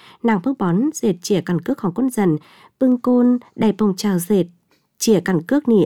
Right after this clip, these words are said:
ăn lọ, bưng côn dần, po ship dí tuổi, hay mi chìa chứng minh thư, cánh con dần đầy cấp chìa chứng minh thư, hát và có trò, hỏng khát. Bưng côn tỏi năm, ăn là tối, mà bưng tột số cánh,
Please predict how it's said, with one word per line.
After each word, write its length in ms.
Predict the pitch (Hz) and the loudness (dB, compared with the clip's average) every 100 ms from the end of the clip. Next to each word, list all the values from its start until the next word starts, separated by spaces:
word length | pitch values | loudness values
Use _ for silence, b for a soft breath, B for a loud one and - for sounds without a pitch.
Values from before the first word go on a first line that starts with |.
| - | 2
ăn 140 | 208 | 0
lọ, 260 | 190 - - - | 0 -2 -6 -4
bưng 120 | 262 | -4
côn 180 | 254 262 | -2 -2
dần, 300 | 247 196 156 147 _ _ | 0 0 0 -4 _ _
po 200 | 262 254 | 0 0
ship 200 | 254 - 277 | 0 -2 -2
dí 180 | 392 214 | 0 0
tuổi, 340 | - 214 - B B B | 2 0 0 B B B
hay 180 | 285 277 | 2 4
mi 120 | 269 | 2
chìa 300 | - 226 165 | 0 0 0
chứng 220 | - 190 269 | -4 -4 0
minh 140 | 214 | -2
thư, 280 | 170 196 180 160 b b b | 2 2 2 -2 b b b
cánh 260 | 208 165 196 | 0 0 0
con 220 | 277 269 | 0 0
dần 240 | 226 170 | 2 0
đầy 100 | 190 | 0
cấp 120 | 180 262 | -4 -4
chìa 160 | - 180 | -2 -2
chứng 260 | - 196 | -2 -2
minh 140 | 254 175 | -2 -2
thư, 200 | 202 185 | 0 0
hát 160 | 165 254 247 | -2 -6 -4
và 120 | 185 | -2
có 120 | 165 | -2
trò, 340 | - 202 165 160 B | -2 -2 -2 -4 B
hỏng 300 | - 214 170 | -4 -2 -2
khát. 280 | - 233 339 _ - - _ _ _ _ b b b b b | -4 -4 -4 _ -20 -20 _ _ _ _ b b b b b
Bưng 140 | 277 269 | 0 2
côn 220 | 269 277 | 2 0
tỏi 220 | - 190 170 | 0 -2 0
năm, 260 | 254 262 262 - | 0 0 0 -6
ăn 160 | - 214 | -2 0
là 100 | 196 190 | 0 0
tối, 360 | 196 165 202 339 b b b b | 2 2 2 0 b b b b
mà 180 | 262 262 | 0 2
bưng 260 | 269 269 269 - - | 2 2 0 -4 0
tột 200 | 214 175 | 0 0
số 300 | 175 - 175 170 | -4 -2 0 0
cánh, 360 | 170 165 208 | 0 2 2